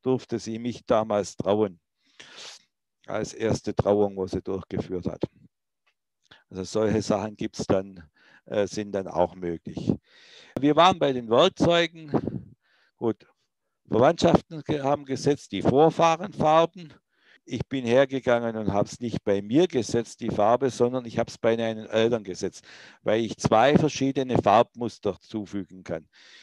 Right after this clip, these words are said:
Ich hab das erste Farbmuster meinem Vater ge-, zugeordnet.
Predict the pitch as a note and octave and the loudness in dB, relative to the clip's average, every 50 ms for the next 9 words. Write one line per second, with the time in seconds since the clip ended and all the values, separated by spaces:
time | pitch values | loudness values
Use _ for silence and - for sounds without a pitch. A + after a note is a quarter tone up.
0 | _ _ _ A2 - G2+ - - - A2 - - - B2 D3 E3 - - F3 D#3 | _ _ _ -2 0 0 0 0 -2 -6 -6 -4 0 2 2 2 2 0 -2 -4
1 | - - D3 C#3+ D3 D3 - D#3+ D#3 C#3+ - - - A2+ G2+ G2 F#2+ F#2+ F#2 F2+ | 0 2 2 2 2 2 0 -6 -6 -6 -6 -4 -4 -2 -2 -2 -4 -4 -6 -8
2 | E2+ - G2 F#2 F2+ G2+ - - B2 - - E2+ _ _ _ C#3+ D3 D3+ - E3 | -6 0 2 2 2 2 0 -4 -8 -8 -14 -20 _ _ _ -8 -8 -4 -4 -2
3 | D3 D3+ D#3 D#3+ - G3 G3+ F#3+ - | 2 2 2 0 0 -4 -8 -8 -8